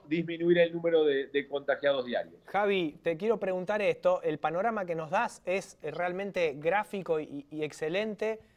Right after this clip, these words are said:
Speaker 2: con mucha información de, de lo que está sucediendo allá. Acá se habla como de la grieta del turismo, un Brasil donde los casos crecen, que abre todo,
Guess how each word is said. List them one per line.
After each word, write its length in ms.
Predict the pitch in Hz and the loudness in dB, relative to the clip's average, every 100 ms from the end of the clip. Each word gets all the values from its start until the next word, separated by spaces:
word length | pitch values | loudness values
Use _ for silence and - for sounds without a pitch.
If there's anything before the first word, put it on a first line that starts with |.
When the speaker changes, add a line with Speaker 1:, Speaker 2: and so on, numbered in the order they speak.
| _ | _
Speaker 2:
con 180 | - 151 | -6 -4
mucha 300 | 160 208 202 | -2 -4 -4
información 560 | 190 160 156 151 202 208 | -6 -4 -6 -6 -4 -2
de, 160 | 180 | -2
de 160 | 147 151 | -2 -4
lo 100 | 147 | -4
que 80 | 147 | -6
está 160 | 190 | -6
sucediendo 480 | 175 165 170 175 165 | -6 -4 -2 -2 -2
allá. 360 | 156 143 117 - _ _ _ _ _ _ | -2 -4 -8 -10 _ _ _ _ _ _
Acá 300 | - 156 247 | -2 2 2
se 100 | 226 | 2
habla 420 | 226 247 254 247 185 | 4 4 4 4 4
como 320 | 175 180 190 | 2 4 2
de 240 | 196 226 156 | 2 0 0
la 220 | 156 160 | 0 2
grieta 400 | 175 220 233 220 | 2 2 2 2
del 180 | 190 165 | 0 0
turismo, 580 | 185 175 151 139 135 | 0 0 -4 -4 -4
un 280 | 139 202 214 | 0 0 0
Brasil 640 | 208 196 - 190 151 131 131 | 0 0 0 -2 -2 -4 -4
donde 240 | 147 151 | -4 -2
los 140 | 151 151 | -2 0
casos 340 | 196 - 208 | -2 -2 -6
crecen, 580 | - 247 262 254 254 - | 0 0 0 -2 -2 -4
que 160 | - 190 | 0 2
abre 320 | 208 202 190 | 4 2 -2
todo, 520 | - 165 139 127 113 | 2 2 2 0 -4